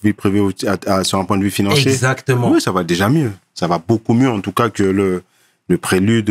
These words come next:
Speaker 1: dont je t'ai fait part tout à l'heure.
Speaker 2: Mhm, mhm.
Speaker 1: Ça allait beaucoup, beaucoup mieux. J'avais des avances, j'avais des, des cachets de, alors, c'était pas, c'était pas l'abondance de concerts comme il peut y avoir aujourd'hui, mais on avait, j'avais des représentations, euh,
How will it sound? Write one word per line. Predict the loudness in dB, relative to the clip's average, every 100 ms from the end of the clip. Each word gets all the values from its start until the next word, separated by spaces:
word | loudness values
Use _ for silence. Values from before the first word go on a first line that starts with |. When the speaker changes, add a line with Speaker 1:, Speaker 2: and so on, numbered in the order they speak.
| 0
Speaker 1:
dont | 0 -4
je | -4
t'ai | -2
fait | -2
part | 0 -4 -4
tout | -2
à | 0
l'heure. | 0 -2
Speaker 2:
Mhm, | -8 -12 -10
mhm. | -8 -8 -10
Speaker 1:
Ça | -4 0
allait | 0 -2 -4
beaucoup, | -4 -2
beaucoup | -2 -2 0
mieux. | 2 2 0
J'avais | -2 -2
des | -2 -2
avances, | 0 0 0 0 -2 -2
j'avais | -2 -4 0 -2
des, | 0 -2 -2 -6
des | -6
cachets | -4 -2 -2 -2
de, | -2 -4 -8 _ _ _ -4
alors, | -2 0
c'était | -4 -2 0
pas, | 2 2 2 0 -2 -6
c'était | -10 -4 -2
pas | 0 0
l'abondance | 0 0 0 0 -2 -2
de |
concerts | -4 -4 -2 -2 -2
comme | -2 0
il | -2
peut | 0
y | -2
avoir | 0 -2 -2
aujourd'hui, | -2 -2 0 -2 -4 _ _ _ _
mais | 0 2 0 0
on | -2
avait, | -2 0 0
j'avais | 0 0 -2
des | 0 0
représentations, | -2 -2 -2 -2 -2 -4 0 0 0 0
euh, | -2